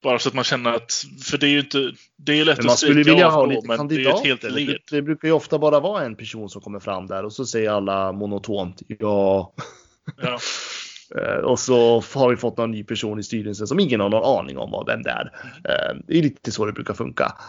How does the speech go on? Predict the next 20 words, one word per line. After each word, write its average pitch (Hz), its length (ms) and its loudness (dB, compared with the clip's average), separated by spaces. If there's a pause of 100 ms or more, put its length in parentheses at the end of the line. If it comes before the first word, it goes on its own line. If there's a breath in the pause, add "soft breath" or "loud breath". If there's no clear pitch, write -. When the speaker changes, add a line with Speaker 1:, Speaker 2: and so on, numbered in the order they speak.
(220 loud breath)
Speaker 1:
Mm. 135 220 -16
Speaker 2:
Och, - 420 -6
ehm, 113 580 -2 (1200)
jag 139 180 -10
vet 180 180 -4
inte, - 160 -10
man 110 100 -4
skulle 139 260 0
vilja, 139 260 4 (340)
jag - 100 -4
skulle 143 180 0
vilja 156 180 4
göra 151 100 4
om 170 260 0
den 131 100 2
där 101 100 2
processen - 520 -6
på 151 80 -6
något 139 140 -6
vis. - 320 -10